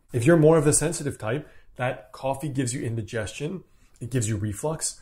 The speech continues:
probably shouldn't drink it, or should be careful of the dosage. Because I think as Hippocrates said, I mean, Hippocrates or Paracelsus,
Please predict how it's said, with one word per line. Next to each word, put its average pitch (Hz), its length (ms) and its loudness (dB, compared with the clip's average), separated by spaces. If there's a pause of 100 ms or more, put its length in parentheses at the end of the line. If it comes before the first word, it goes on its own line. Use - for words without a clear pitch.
(480)
probably 175 260 2
shouldn't 180 240 0
drink 185 200 2
it, - 180 -10 (400)
or 143 160 8
should 131 360 2
be 123 100 -4
careful 120 380 2
of 104 80 2
the 110 60 0
dosage. - 640 0 (340)
Because 117 300 6
I 117 80 10
think 165 240 2
as 110 100 2
Hippocrates 117 640 4
said, 120 340 2 (400)
I - 40 -8
mean, 123 80 0
Hippocrates 185 500 8
or 127 40 8
Paracelsus, - 840 4